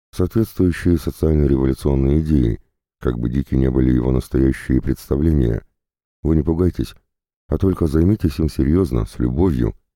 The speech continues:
и вы увидите, как широко и как страстно он обнимет, усвоит вашу идею, или, вернее, свою собственную идею, потому что она не что иное,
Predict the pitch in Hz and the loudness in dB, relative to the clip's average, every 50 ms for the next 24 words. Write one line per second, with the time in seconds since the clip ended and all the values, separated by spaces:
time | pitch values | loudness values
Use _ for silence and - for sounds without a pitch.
0 | _ _ _ _ _ _ _ _ _ - 65 65 60 60 62 60 60 73 80 - | _ _ _ _ _ _ _ _ _ -2 -2 0 2 2 0 0 0 0 0 -2
1 | - - - 62 - 65 64 - - 65 62 64 - - 82 78 73 67 - 69 | -2 -2 -2 -2 0 -2 -2 -2 -2 -2 0 0 0 0 0 2 2 0 0 -2
2 | 62 - - - - 76 76 - - 78 67 - - 71 65 64 60 58 64 73 | -4 -4 -6 -6 -4 -4 -4 -2 -2 -2 -2 -2 -2 -2 -2 0 -2 -2 0 0
3 | 85 82 65 - - - _ _ _ _ _ _ _ _ - 80 - - 92 92 | 0 0 0 -2 -4 -10 _ _ _ _ _ _ _ _ -6 -6 -4 -2 0 0
4 | 90 85 - - 78 73 - - 62 62 62 60 67 90 98 87 65 53 - - | 2 2 0 0 -2 -2 -2 0 0 0 0 0 0 2 2 2 2 0 -4 -8
5 | _ _ _ _ _ _ _ _ _ _ _ _ _ - 98 107 107 104 98 95 | _ _ _ _ _ _ _ _ _ _ _ _ _ 0 2 2 4 2 2 2
6 | 87 95 98 95 92 82 - - 78 82 85 85 82 - _ - - - 98 80 | 2 2 2 2 2 0 0 0 0 2 2 2 0 -4 _ -10 -6 -6 -6 -6
7 | - - - 64 62 64 64 62 64 62 58 57 64 62 62 58 55 - - _ | -6 -4 -4 -2 0 0 0 0 0 0 -2 -2 -2 0 0 0 -2 -4 -6 _
8 | _ _ _ _ _ _ _ - - 69 65 69 67 64 - - 67 65 67 71 | _ _ _ _ _ _ _ -6 -4 -2 0 0 0 -2 -2 -2 -2 0 0 0
9 | 69 65 60 - - 65 64 64 69 78 82 73 67 58 - | 0 0 -2 -2 -2 0 0 2 2 2 2 0 0 -2 -4